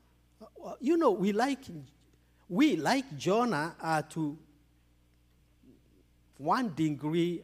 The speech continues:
or another, and from time to time, out of being in agreement with the heart of God. Sometimes we get out of agreement with the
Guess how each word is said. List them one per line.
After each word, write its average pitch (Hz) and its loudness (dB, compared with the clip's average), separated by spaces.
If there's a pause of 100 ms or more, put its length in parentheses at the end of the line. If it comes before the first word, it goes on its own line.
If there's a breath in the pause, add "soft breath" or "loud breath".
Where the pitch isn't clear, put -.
or 139 -4
another, 135 -4 (1400)
and 135 -8
from 135 -6
time 202 -2
to 196 -8
time, 131 -6 (260)
out 185 0
of 123 -6
being 165 0
in 131 -4
agreement 156 -4 (420 soft breath)
with 135 -6
the 120 -8
heart 131 -12
of 110 -12 (120)
God. 104 -18 (220)
Sometimes 160 -10 (1400 soft breath)
we 120 -16 (120)
get 151 -8 (380)
out 131 -8
of 110 -10 (540)
agreement 156 -8
with 113 -12
the 104 -18